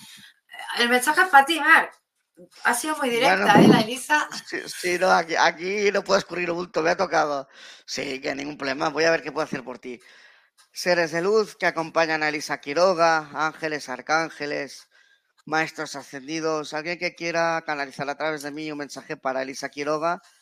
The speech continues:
Speaker 2: en su momento exacto de aquí a ahora, en el presente, en su momento de estadio de evolución. <clears throat>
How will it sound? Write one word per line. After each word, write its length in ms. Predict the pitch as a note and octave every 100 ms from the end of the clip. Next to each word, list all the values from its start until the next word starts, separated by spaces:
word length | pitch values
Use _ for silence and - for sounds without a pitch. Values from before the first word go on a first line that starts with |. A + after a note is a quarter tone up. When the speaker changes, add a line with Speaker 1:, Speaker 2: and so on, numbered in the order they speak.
| _ _ _
Speaker 2:
en 160 | D#3 C#3+
su 180 | - D3+
momento 1040 | D3 D#3+ D#3+ E3+ E3 D#3+ D#3 C#3+ B2 F#2+ -
exacto 640 | C3+ - D#3+ D3+ - E3
de 140 | C#3+ C#3
aquí 420 | C3+ C3 - D#3
a 120 | C#3+
ahora, 500 | C#3+ F3 G3 E3+ C#3
en 80 | C3+
el 120 | C#3+
presente, 580 | - C3+ - D#3+ D#3 C#3
en 80 | C3+
su 160 | -
momento 500 | C#3+ C#3+ D3 C#3 C#3 C#3
de 60 |
estadio 300 | C3 B2+ C3+ C#3
de 60 |
evolución. 720 | C3+ A#2+ A2+ G2+ A#2 A2+ A2+ _ _ _ _ _ _ _ _ _ _ _ _
<clears throat> 1040 | - A3 G3+ F3 D#3+ C#3+ C3 A#2+ A#2 - -